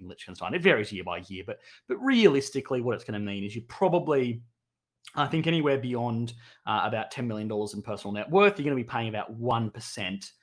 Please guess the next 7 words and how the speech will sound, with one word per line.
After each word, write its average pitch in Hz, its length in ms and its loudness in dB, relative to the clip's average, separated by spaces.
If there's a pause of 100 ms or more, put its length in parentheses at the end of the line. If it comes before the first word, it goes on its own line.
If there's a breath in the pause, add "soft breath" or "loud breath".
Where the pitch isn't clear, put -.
(320)
of 107 220 0
your 101 160 -2
net 101 260 -4
worth 95 360 -4 (100)
as 90 640 -4 (280)
taxes, - 640 -10 (360)
right? 107 200 -4